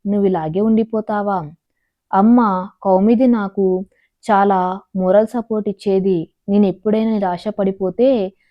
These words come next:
తన మాటలే నాకు ధైర్యాన్ని ఇచ్చేవి. నేను వాళ్ళిద్దరిని కలిపి తీరతాను." రూప ఆ రోజు సాయంత్రము కౌమిది తల్లి కామాక్షమ్మకి ఫోన్ చేసింది. "హలో, ఎవరు?" "నమస్తే ఆంటీ,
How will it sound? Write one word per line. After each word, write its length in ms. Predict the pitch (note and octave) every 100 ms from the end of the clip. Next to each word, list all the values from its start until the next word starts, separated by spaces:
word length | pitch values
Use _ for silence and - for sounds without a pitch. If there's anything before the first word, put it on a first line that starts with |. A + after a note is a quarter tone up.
| _ _ G#3
తన 100 | G3+
మాటలే 540 | F#3+ E3+ F#3 A3 A3
నాకు 280 | G#3+ G3+ G#3
ధైర్యాన్ని 600 | F#3+ F3 F3 F#3+ F#3+ F#3+
ఇచ్చేవి. 640 | F3+ - F#3+ F#3 E3+ C#3+ _ _ _ _ -
నేను 220 | G#3 A3
వాళ్ళిద్దరిని 580 | G3+ F#3 E3 E3 G3 G#3+
కలిపి 320 | G#3 F#3+ G3
తీరతాను." 680 | G3 G3 G3 F#3+ F#3 E3+ C3+ _ _ _ _ _ _ -
రూప 300 | G3 A#3 C4+ A#3+ G3+ F#3+ - -
ఆ 120 | F#3+
రోజు 260 | F3+ E3+ F#3+
సాయంత్రము 840 | G#3+ G3+ F#3+ F3+ F3 G#3+ B3 G3+
కౌమిది 380 | - F3 G3+ A#3 A3+
తల్లి 200 | A3 G#3+
కామాక్షమ్మకి 960 | G#3 F3 F3+ F#3+ - G3 E3+ D#3+ G3+ G3+
ఫోన్ 200 | G#3 G3 G3+
చేసింది. 540 | F#3+ - F#3 E3+ C#3 - _ _ _ _ _ _
"హలో, 220 | - A3 B3+
ఎవరు?" 600 | A#3 G#3 A3 G#3 G3 G3+ _ _ _ _ -
"నమస్తే 480 | F#3 F#3 G3 - A#3+
ఆంటీ, 600 | A3 G#3+ A3 G3+ F3